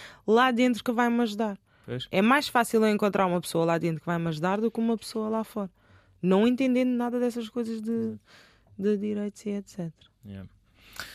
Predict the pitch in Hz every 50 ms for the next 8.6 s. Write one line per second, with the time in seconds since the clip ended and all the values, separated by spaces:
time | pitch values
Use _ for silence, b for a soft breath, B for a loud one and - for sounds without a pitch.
0 | B 165 160 151 143 127 123 110 117 107 110 107 110 - B B B B B -
1 | 160 160 160 190 180 - 214 208 202 170 143 127 131 135 127 117 123 127 139 165
2 | 180 180 185 180 - 175 - - 160 160 156 147 - - - - 139 143 139 135
3 | 135 135 135 127 - 147 139 131 127 123 123 - - - - - _ _ - -
4 | - 113 117 117 117 117 113 117 120 - - - - 117 101 98 101 104 - _
5 | _ _ _ _ _ _ _ _ - - 196 160 143 139 131 - 156 156 165 175
6 | 185 190 185 175 170 165 170 165 160 160 117 104 101 113 117 123 139 156 - _
7 | _ _ _ _ 175 160 165 165 165 170 170 170 180 180 - - 175 165 165 165
8 | 165 - - 165 160 156 - - 160 156 160 170